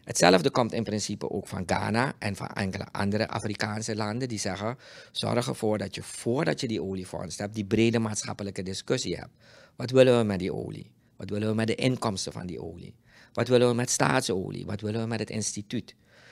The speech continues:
Willen we een deel van onze aandelen floten op de internationale wereldmarkt? Willen we een deel van de inkomsten in een welvaartsfonds zetten? Willen we een deel consumptief gebruiken? Welk deel willen we dan gebruiken? Het beste is om dat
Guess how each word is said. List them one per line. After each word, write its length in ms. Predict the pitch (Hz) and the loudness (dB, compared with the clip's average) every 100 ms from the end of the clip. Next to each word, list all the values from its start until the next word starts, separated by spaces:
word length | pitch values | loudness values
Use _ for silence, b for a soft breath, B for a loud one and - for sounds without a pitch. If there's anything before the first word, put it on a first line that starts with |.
| b | b
Willen 260 | - 147 143 | 6 8 8
we 120 | - | 2
een 120 | 110 | 0
deel 320 | 107 110 101 | 2 4 2
van 180 | 92 - | -2 -6
onze 340 | 98 92 90 - _ _ _ - | -4 -4 -6 -8 _ _ _ -4
aandelen 540 | - 110 107 104 98 98 | 2 4 4 4 2 0
floten 480 | - 113 101 - - | 4 6 6 2 -2
op 80 | |
de 80 | 107 | -4
internationale 840 | - 98 95 95 - 90 90 90 87 | -4 -6 -6 -8 -8 -8 -6 -8 -4
wereldmarkt? 760 | 92 90 - 87 52 - - B B B B B B | -2 -2 -6 -10 -10 -14 -18 B B B B B B
Willen 420 | 113 110 156 165 | 0 8 10 10
we 160 | 123 98 | 6 4
een 200 | - 107 | 0 -2
deel 340 | 107 120 123 120 | 6 8 8 6
van 160 | 123 | 0
de 120 | 101 - | -4 0
inkomsten 680 | 113 110 117 101 98 - | 0 0 -2 -2 -2 -4
in 100 | 107 | -2
een 100 | 104 | 2
welvaartsfonds 800 | 107 123 120 - 101 - 95 95 | 4 4 2 0 -2 -6 -6 -6
zetten? 280 | 95 92 - _ b b b b | -8 -8 -14 _ b b b b
Willen 300 | - 127 135 | 6 8 8
we 60 | 135 | 4
een 120 | 117 | 2
deel 280 | 117 120 120 - _ - - | 4 4 2 -6 _ -20 0
consumptief 600 | 131 131 135 131 - 127 | 4 4 2 0 -4 -4
gebruiken? 680 | - 117 180 165 - 85 101 | 0 2 4 2 2 -4 2
Welk 280 | 160 196 139 | 2 2 4
deel 220 | 131 107 | 4 4
willen 180 | 98 92 | 0 -2
we 60 | |
dan 200 | 95 101 | -4 -8
gebruiken? 480 | 92 92 87 87 - _ | -8 -8 -8 -10 -16 _
Het 640 | - - - _ _ - | -20 -20 -20 _ _ 6
beste 260 | 170 - 117 | 6 6 4
is 180 | 139 139 | 4 2
om 160 | 123 | 2
dat 180 | 120 | 2